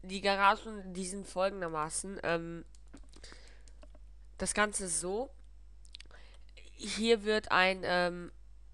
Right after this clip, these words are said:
ein System hinkommen, da betätigt ihr den Schalter und das ist eigentlich nur ein, ein, ähm, ein Luftverteiler quasi, kann man das nennen. Also hier strömt halt Luft raus und dahinter stecken halt sehr tolle Sachen hinter diesem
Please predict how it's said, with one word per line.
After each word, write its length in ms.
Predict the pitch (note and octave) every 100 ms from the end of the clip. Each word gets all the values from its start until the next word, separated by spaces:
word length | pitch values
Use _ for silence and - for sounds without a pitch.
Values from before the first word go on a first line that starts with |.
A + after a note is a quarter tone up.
| - - - - -
ein 160 | F#3+ F#3+
System 440 | F3+ - A#3 A#3
hinkommen, 560 | F#3+ E3 - F#3 G3+ A#3
da 100 | F3+
betätigt 460 | F3 - G#3 G3+
ihr 120 | G#3 F3
den 80 |
Schalter 300 | E3+ G3 G3+
und 100 | F#3+
das 200 | F3+ -
ist 140 | F#3+ -
eigentlich 440 | D3 F3 F#3+ F3+
nur 200 | F3+ F3+
ein, 220 | D#3+ E3 E3 - - - - - -
ein, 400 | - D#3 D#3+ D#3 -
ähm, 640 | D#3+ D#3 D#3 D3+ D3 D3 - - - - - - -
ein 240 | - F3
Luftverteiler 760 | E3+ F3 - F#3 E3 D#3 C#3+ D3+
quasi, 340 | - D#3 D#3
kann 160 | - D3+
man 140 | D3+
das 200 | D3 D3
nennen. 140 | D#3 D3+
Also 160 | D#3+
hier 180 | E3 F3 E3+ -
strömt 320 | - F3 E3+
halt 160 | D#3+
Luft 320 | - D#3+ - A3+
raus 260 | G#3 G#3+ - - - - - -
und 320 | D#3+ F#3 F#3
dahinter 440 | F3+ F3+ F#3 F#3+ F#3
stecken 560 | - F3 - E3+ E3
halt 340 | D#3 D3+ D3+ -
sehr 220 | D#3 E3+
tolle 240 | D#3+ D#3+ D#3+
Sachen 240 | D#3+ D3+
hinter 240 | D3+ C#3 D#3
diesem 500 | D3 D3+ D3 C#3+